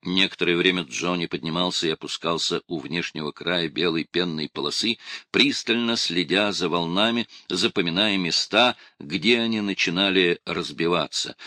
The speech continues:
ощущая их мощь, но не поддаваясь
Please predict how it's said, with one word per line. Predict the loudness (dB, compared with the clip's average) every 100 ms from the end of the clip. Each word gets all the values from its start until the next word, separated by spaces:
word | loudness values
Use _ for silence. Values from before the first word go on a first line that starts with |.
| -12
ощущая | -4 0 0 0 2 2
их | 2 0 -2
мощь, | 0 2 4 2 0
но | -2 0 2 0 -4
не | -2 -2
поддаваясь | 0 -4 -4 0 2 4 2 0 -2 -2